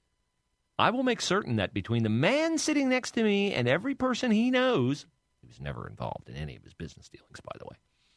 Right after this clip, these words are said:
and my ability to forever hold a grudge, that you will regret not following my direction. I am sitting here, in case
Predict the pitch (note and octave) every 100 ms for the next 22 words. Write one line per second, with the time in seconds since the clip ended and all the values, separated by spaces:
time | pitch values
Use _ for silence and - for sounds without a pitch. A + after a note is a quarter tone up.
0 | _ _ _ _ _ _ _ _ - D#3+
1 | D3+ D#3 B3 C4+ A3 B3 A#3 A3 E3+ G3
2 | D#3 - E3 G3 D4 C4 G3 G#3 E3 B2+
3 | G#2+ B2 F#3+ F3+ B2+ - - - _ _
4 | _ _ _ _ _ _ _ _ _ G#2
5 | - F3 E3 A2 A2+ F2+ F#2+ D#2 G2 A#2+
6 | - G2+ G#2 G#2 - - F#2 F2 F2+ D#2+
7 | D#2 D2 D2+ C2+ D2 - - - G#2+ F2+
8 | F#2 - D3 B2+ A2+ G#2+ - _ _ _
9 | - B2 G3+ D#3